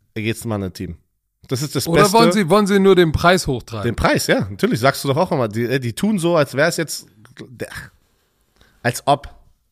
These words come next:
Speaker 1: Der hat, der hat das ganze Team verloren, der hat, äh, das ist, und das regt mich immer so hart auf. Äh, das ist halt dieses, dieses Spielchen mit diesen Spielern. Sei doch einfach honest,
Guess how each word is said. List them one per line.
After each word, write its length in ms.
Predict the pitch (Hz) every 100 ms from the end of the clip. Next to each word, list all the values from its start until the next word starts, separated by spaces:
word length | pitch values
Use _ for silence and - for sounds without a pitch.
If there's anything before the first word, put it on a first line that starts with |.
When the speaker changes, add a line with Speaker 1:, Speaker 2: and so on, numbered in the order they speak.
| _ _ 117
Speaker 1:
Der 120 | 131
hat, 140 | 143
der 80 | 143
hat 80 | 151
das 120 | 151
ganze 320 | 156 156 147
Team 400 | - 180 170 139
verloren, 640 | 127 147 143 151 151 151 131
der 140 | 123
hat, 240 | 127 135 - - - _ -
äh, 380 | 120 120 120 110 98 101
das 240 | 123 143
ist, 140 | 151
und 180 | - 165
das 220 | 196 -
regt 220 | 165 202 190
mich 160 | -
immer 240 | 160 151 127
so 240 | 139 120
hart 240 | 117 107
auf. 360 | 143 92 87 - _
Äh, 180 | 104 117
das 200 | 143 151
ist 160 | -
halt 180 | 135 113
dieses, 420 | 120 120 - -
dieses 360 | 117 113 120 131
Spielchen 560 | - 165 170 - 101 98
mit 140 | 95
diesen 260 | 107 98 95
Spielern. 460 | - 113 92 85 - - - -
Sei 200 | 120 180
doch 160 | 196 -
einfach 540 | 165 151 127 117 _
honest, 560 | 131 170 175 170 -